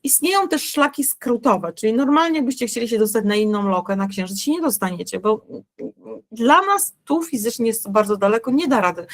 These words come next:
No, jesteśmy powstrzymani. Natomiast jest też, jest możliwe przenieść się do krain, w których jest w ogóle jakby inna epoka. Wydaje się, że jest jakby inny czas. Dłużej żyją.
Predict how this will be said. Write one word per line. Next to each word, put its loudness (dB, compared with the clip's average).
No, 4
jesteśmy 4
powstrzymani. 0
Natomiast 0
jest -6
też, -2
jest 0
możliwe 2
przenieść -4
się 4
do 4
krain, 2
w -12
których 0
jest -2
w -16
ogóle 2
jakby -2
inna 2
epoka. -4
Wydaje 4
się, 0
że 2
jest 2
jakby -4
inny 0
czas. -2
Dłużej 6
żyją. -6